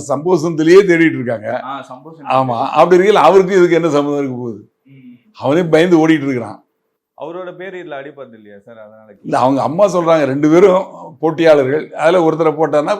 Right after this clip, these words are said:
Speaker 1: அவனோட வேலையா தான் இருக்கும், அப்படிதான் நினைப்பாங்க.
Speaker 2: ம், ம்.
Speaker 1: அவங்க பெத்த தாய்க்கு என்ன தெரியும்? தான் பையனை கொண்டு, அவன் இறந்துட்டான், அவனை கொன்னுட்டாங்க அப்படின்னா, அப்ப இது யாரு காரணமா இருக்கும் அப்படிங்கிற மாதிரி தான் நினைப்பாங்க.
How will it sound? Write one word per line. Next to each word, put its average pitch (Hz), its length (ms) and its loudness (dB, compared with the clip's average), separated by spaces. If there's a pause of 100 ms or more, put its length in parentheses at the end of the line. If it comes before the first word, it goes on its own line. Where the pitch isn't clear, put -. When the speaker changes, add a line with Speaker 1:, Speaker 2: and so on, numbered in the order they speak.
Speaker 1:
அவனோட 165 300 -2
வேலையா 147 260 2
தான் 151 140 4
இருக்கும், 135 280 -4 (280)
அப்படிதான் 170 420 -2
நினைப்பாங்க. 165 380 -2 (260)
Speaker 2:
ம், 143 120 -20
ம். 135 240 -20
Speaker 1:
அவங்க 110 260 -14
பெத்த 127 240 -12
தாய்க்கு 147 340 0
என்ன 139 120 -4
தெரியும்? 127 260 -8
தான் 101 200 -14
பையனை 123 320 -8
கொண்டு, 135 260 -8 (380)
அவன் 120 160 -6
இறந்துட்டான், 151 440 -2 (240)
அவனை 131 200 -10
கொன்னுட்டாங்க 139 460 -8 (180)
அப்படின்னா, 143 360 -8
அப்ப 185 140 -8
இது 151 80 -4
யாரு 147 240 4
காரணமா 139 400 -2
இருக்கும் 123 240 -8
அப்படிங்கிற 123 300 -12
மாதிரி 139 200 -14
தான் 135 140 -16
நினைப்பாங்க. - 260 -20